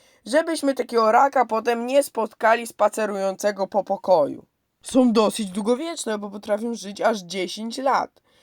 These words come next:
Ale trzeba uważać, bo te raki często mogą umrzeć przy wylince, gdy coś tam im nie pójdzie zgodnie z planem. Ale na szczęście ten rak miał już wylinkę niedawno, będzie miał też kolejne wylinki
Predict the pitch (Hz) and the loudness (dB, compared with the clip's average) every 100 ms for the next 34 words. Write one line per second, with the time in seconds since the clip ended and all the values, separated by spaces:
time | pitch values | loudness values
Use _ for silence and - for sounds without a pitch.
0 | _ _ - 240 285 277 262 262 233 214 | _ _ 0 4 4 4 4 4 2 2
1 | 226 247 262 196 214 247 240 208 208 220 | 2 2 -4 -2 4 4 4 2 4 2
2 | 220 233 - 220 233 240 226 214 202 214 | 0 -10 -4 -2 -2 -4 -4 -2 -2 -2
3 | 220 - 226 214 196 220 - - 196 180 | -6 -6 -6 -6 -8 -12 -12 -14 -10 -8
4 | 190 226 240 262 240 - - - _ _ | -8 -10 -8 -6 -8 -10 -20 -20 _ _
5 | 202 190 262 254 247 240 - 233 226 226 | -18 -8 -8 -4 -4 -4 -4 -4 -2 -4
6 | - 214 220 214 196 208 208 196 196 190 | -10 -8 -8 -8 -8 -10 -10 -8 -10 -8
7 | 190 196 180 180 - 175 165 170 202 294 | -4 -4 -4 -12 -8 -2 -2 0 -2 -4
8 | - _ _ _ - 240 320 311 294 - | -12 _ _ _ 0 2 4 2 0 0
9 | 285 277 254 254 254 262 247 247 247 254 | -2 -4 -4 -2 2 0 0 -2 0 0
10 | 240 202 190 208 202 196 190 226 240 277 | -2 -6 -8 -6 -6 -8 -4 0 0 -2
11 | _ _ _ - 240 233 226 175 175 208 | _ _ _ -2 0 2 2 2 0 -2
12 | 240 262 277 349 311 277 196 - 247 277 | 0 2 2 0 -2 -4 -6 -6 0 0
13 | 233 180 170 165 160 - 277 | 0 -4 -6 -12 -12 -10 -10